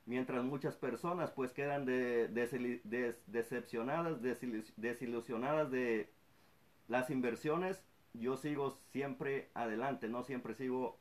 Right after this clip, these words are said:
me mantengo, siempre ma-, me mantengo ganando. Y siempre busco los mejores proyectos para invertir. Y una de las claves que yo tengo para seguir ganando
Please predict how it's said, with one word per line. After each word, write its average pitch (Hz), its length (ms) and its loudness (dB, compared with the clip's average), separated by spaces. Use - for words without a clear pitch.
me 113 180 0
mantengo, 143 600 0
siempre 127 280 -2
ma-, 120 240 -2
me 117 180 0
mantengo 135 440 0
ganando. 107 560 0
Y 131 100 -2
siempre 151 300 0
busco 135 260 -2
los 135 140 2
mejores 131 320 0
proyectos 127 600 0
para 147 500 0
invertir. 113 640 -2
Y 170 340 6
una 160 280 4
de 151 280 6
las 135 220 2
claves 147 340 2
que 147 100 -2
yo 135 120 0
tengo 143 360 -2
para 123 840 4
seguir 127 400 0
ganando 170 640 2